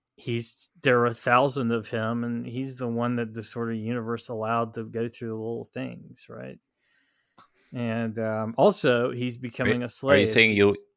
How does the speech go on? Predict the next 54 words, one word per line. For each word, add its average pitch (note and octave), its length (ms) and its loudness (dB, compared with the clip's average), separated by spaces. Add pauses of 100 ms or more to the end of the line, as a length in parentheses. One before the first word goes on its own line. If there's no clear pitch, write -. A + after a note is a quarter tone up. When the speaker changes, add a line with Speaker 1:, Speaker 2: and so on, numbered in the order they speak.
Speaker 2:
you'll, G2 120 2 (160)
you'll F#2 160 2
be F2+ 140 0
deleting E2+ 460 0
your D#2 100 0
Twitter D2+ 300 2
account D2+ 380 -2 (340)
when E2 160 -2
Speaker 1:
No, G3+ 200 10
Speaker 2:
this D3 40 6
transaction D#3 260 4
Speaker 1:
no, G3 180 12
Speaker 2:
goes A#2+ 140 6
Speaker 1:
I'm G3 120 8
Speaker 2:
through? E3+ 120 0
Speaker 1:
s-, D#3+ 60 2
I'm, A3 240 6
I, E3 140 6 (160)
I'm E3+ 160 8
saying G#3+ 200 2
I D#3+ 120 8
don't A#3 120 4
have F3+ 200 4
a C#3+ 60 2
negative. A#2+ 720 0
I'm D3 180 2
saying C3+ 440 0 (560)
you're E3+ 160 6
a E3+ 60 8
loser D3 440 2
if A#2+ 140 -4
you C3+ 80 -2
have C3 160 0
a A#2 40 -2
s-, - 220 -8
extremely C3 640 -2
negative. A#2+ 480 0
If A#2+ 100 -6
you, C#3+ 200 -8
if C3+ 120 -4
you, E3 220 -4
if C#3 100 -4
you're F3+ 160 4
like, D3 160 6
"He's C#3 180 -6
Trump C3+ 280 0
with B2+ 140 -6
money," A#2+ 500 -6
you're A#2+ 120 -2
a A2 60 -2
loser. A2 480 -10 (600)
If C#3 160 -2
you're E3+ 200 4
like, C3+ 380 6